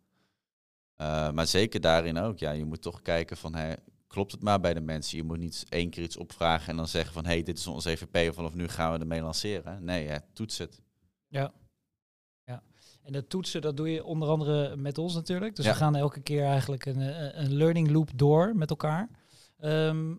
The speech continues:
Speaker 2: wat zijn de, wat zijn de learnings die je, zeg maar, het afgelopen jaar met name hebt opgedaan over die doelgroepen?
Speaker 1: Ehm, veel directer communiceren.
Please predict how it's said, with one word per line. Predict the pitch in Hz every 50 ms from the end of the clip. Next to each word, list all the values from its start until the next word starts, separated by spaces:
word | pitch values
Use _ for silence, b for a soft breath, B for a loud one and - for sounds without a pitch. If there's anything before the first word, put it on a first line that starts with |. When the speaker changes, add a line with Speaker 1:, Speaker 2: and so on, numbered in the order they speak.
| - -
Speaker 2:
wat | 180 156 170 180 -
zijn | - 190 180
de, | 170 170 165 165 175 - -
wat | 151 160 -
zijn | - 175 160
de | 156 156 151 151 143 135
learnings | 135 131 143 160 170 175 175 165 - -
die | - 160 156
je, | 147 139
zeg | 135 156 -
maar, | 151 139
het | - -
afgelopen | 147 - - 156 147 131 143 135
jaar | 127 139 151 175 202
met | 196 185
name | 175 170 160 160
hebt | 156 147
opgedaan | 165 147 123 120 143 147 147
over | 156 151 147 139 143
die | 139 131
doelgroepen? | 127 135 156 160 - 170 156 - 190 240 - - - _ _ _ _ - _
Speaker 1:
Ehm, | - 98 98 95 98 98 95 95 95 95 95 95 95 92 92 92 92 87 - 87
veel | 87 - - 113 123 123 101
directer | - 98 95 104 101 - - 95 85
communiceren. | - 92 90 87 85 - - 90 87 78 78 76